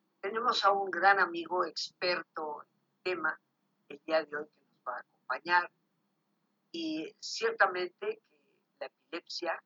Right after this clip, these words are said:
es un reto, pero entenderla, conocerla mejor,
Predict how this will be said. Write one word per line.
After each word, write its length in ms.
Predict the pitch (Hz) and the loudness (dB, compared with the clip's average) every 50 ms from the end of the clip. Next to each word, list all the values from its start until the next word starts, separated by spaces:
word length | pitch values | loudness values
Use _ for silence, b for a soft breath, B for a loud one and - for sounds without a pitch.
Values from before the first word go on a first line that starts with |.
| _ _ _ _ _ _ _ _ _ - | _ _ _ _ _ _ _ _ _ -14
es 180 | 147 - - - | -14 -12 -12 -14
un 120 | 156 - | -14 -12
reto, 400 | - 151 156 160 151 _ - - - _ _ _ _ _ _ _ _ _ _ _ _ _ _ - | -10 -6 -6 -6 -8 _ -14 -20 -20 _ _ _ _ _ _ _ _ _ _ _ _ _ _ -2
pero 200 | 175 196 190 190 | 0 2 2 2
entenderla, 840 | 190 185 _ - 190 185 190 190 220 220 214 196 180 156 139 - | 2 -2 _ -4 -4 -4 -4 -2 0 0 0 0 -2 -4 -4 -4
conocerla 760 | _ - 160 165 165 156 - - - 226 247 220 226 226 190 165 | _ -8 -6 -6 -6 -4 -4 -2 0 0 -2 2 4 4 2 2
mejor, 440 | 147 - _ - 139 147 - - | 0 -14 _ -8 -6 -6 -6 -6